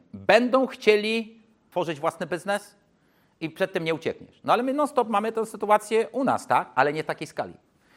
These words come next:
Dlatego, jeżeli pozwolisz im działać równolegle, jeżeli pozwolisz im działać u siebie, to nie będą otwierać własnego biznesu. Ale nawet jak się rozchulają, to i tak będą mieć koncept, to i tak będą otwierać.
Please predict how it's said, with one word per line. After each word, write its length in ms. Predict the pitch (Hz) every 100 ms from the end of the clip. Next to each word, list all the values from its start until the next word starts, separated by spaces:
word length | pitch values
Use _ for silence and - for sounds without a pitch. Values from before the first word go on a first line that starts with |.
| _ - _
Dlatego, 480 | 113 156 156 101 80 - -
jeżeli 320 | 123 135 202
pozwolisz 500 | - 185 151 254 254
im 140 | 208 196
działać 500 | 175 113 101 - -
równolegle, 640 | 131 160 165 131 113 147 180 _ _ _ _
jeżeli 280 | 120 165 175
pozwolisz 480 | 175 135 214 233 -
im 120 | 151
działać 300 | 175 165 -
u 60 | 139
siebie, 540 | - 123 117 175 220 - _ _ _
to 60 | -
nie 120 | 330
będą 200 | 320 320
otwierać 320 | 190 151 123
własnego 320 | 120 - 143
biznesu. 340 | 101 98 82 _ _ _ _ _ _ _ _ -
Ale 140 | 170 214
nawet 260 | 254 214
jak 140 | 180 170
się 120 | 202
rozchulają, 460 | 202 196 214 254
to 100 | 254
i 80 | 233
tak 200 | 254 233
będą 180 | 214 214
mieć 180 | 202 -
koncept, 320 | 220 220 208
to 60 | 202
i 40 |
tak 200 | - 170
będą 220 | 147 139
otwierać. 420 | 127 110 85 -